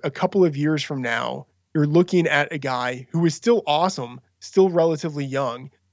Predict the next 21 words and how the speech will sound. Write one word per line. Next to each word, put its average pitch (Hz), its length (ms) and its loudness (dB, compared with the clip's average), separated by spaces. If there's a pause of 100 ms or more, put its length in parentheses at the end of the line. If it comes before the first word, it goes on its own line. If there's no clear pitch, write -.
(140)
and 151 200 0
I 143 80 4
would 147 140 0
say 147 180 0
probably 180 480 -2
still 165 360 0
able 156 240 0
to 165 100 -2
put 156 180 -2
up 160 120 2
production 147 480 0
regardless 151 520 0
of 135 120 -2
who 160 160 0
his 151 100 -2
quarterback 143 580 0
is. 139 320 -6 (300)
And 151 140 2
you 151 80 6
would 139 100 4
think, 143 300 -2